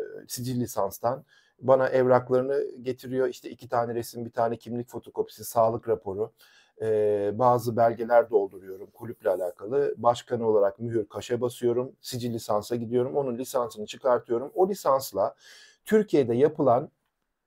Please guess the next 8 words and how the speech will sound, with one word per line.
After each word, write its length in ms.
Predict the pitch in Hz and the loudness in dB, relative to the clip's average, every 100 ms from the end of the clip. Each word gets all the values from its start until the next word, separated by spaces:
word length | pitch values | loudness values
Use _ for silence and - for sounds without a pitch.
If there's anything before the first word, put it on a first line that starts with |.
| _ _ - | _ _ -2
federasyonumuzun, 960 | 131 151 151 151 151 151 139 165 151 _ | 6 8 8 4 2 2 0 -4 -6 _
e, 60 | 107 101 95 95 92 92 | -2 0 0 -2 -2 -4
düzenlemiş 580 | 117 123 120 117 123 120 | -4 4 4 4 -6 0
olduğu 400 | 110 101 101 127 | 2 2 0 4
Avrupa 240 | 139 143 147 | 4 4 0
Milli 220 | 139 147 | -6 -10
Takım 200 | - 120 | -12 -14
seçmesi 680 | 98 - - 80 - 143 | -12 -12 -10 -12 -2 -2